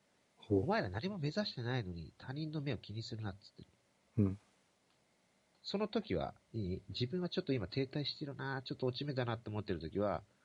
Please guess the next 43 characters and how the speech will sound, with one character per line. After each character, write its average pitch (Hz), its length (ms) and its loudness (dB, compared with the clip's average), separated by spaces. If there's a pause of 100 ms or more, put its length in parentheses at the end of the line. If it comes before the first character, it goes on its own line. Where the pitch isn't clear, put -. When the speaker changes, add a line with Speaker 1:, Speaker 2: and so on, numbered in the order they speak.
Speaker 1:
う 101 100 4
ん。 101 60 0
Speaker 2:
人 117 260 -2
生 85 300 -2
と - 220 -2
は 127 280 2 (160)
死 - 220 -4
ぬ 92 80 -4
ま 92 140 -2
で 82 80 -4
の 78 60 -10
暇 82 260 -10
つ - 140 -12
ぶ 71 60 -8
し。 - 220 -10 (760)
Speaker 1:
う 101 60 4
ん。 - 40 4
Speaker 2:
う - 20 0
ん。 78 260 -4 (180)
こ 147 60 -6
れ 160 180 4
を 175 320 2
自 104 160 -4
分 127 200 -4
の 131 80 -2
中 131 320 -2
の 85 200 -4
根 104 180 -4
底 104 100 -2
に 98 100 -6
あ 104 80 2
れ 87 100 0
ば、 78 260 -8 (400)
平 135 340 -2
気 135 120 -4
で 117 120 -2
生 - 60 -12
き - 40 -18
て 80 80 -12
ら 71 80 -18
れ - 60 -20
る。 - 80 -20 (320)
Speaker 1:
<laughs> - 580 12